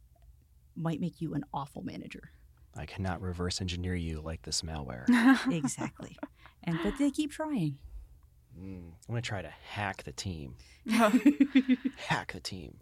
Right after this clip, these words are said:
Speaker 3: Hack the team. Um, no, that's a great point. That's really good advice,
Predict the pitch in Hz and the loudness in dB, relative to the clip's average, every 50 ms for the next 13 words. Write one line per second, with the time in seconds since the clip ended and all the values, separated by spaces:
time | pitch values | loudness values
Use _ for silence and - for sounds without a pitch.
0 | - - 277 294 262 - - - 233 - - 294 285 269 254 220 190 185 - _ | -16 -10 -8 -8 -8 -8 -10 -14 -12 -8 -6 -6 -4 -4 -4 -4 -6 -6 -10 _
1 | _ _ - - - - 208 214 220 226 220 - - - 240 285 294 285 285 359 | _ _ -18 -12 -2 0 2 4 4 4 4 2 0 4 6 6 6 6 4 4
2 | - - 294 - 208 - 247 262 226 214 214 208 - 208 208 208 208 196 190 185 | 4 6 4 4 6 8 8 8 8 8 6 4 4 2 4 4 4 4 4 4
3 | 180 175 180 170 175 180 170 170 - - | 4 6 6 8 8 8 6 4 0 -2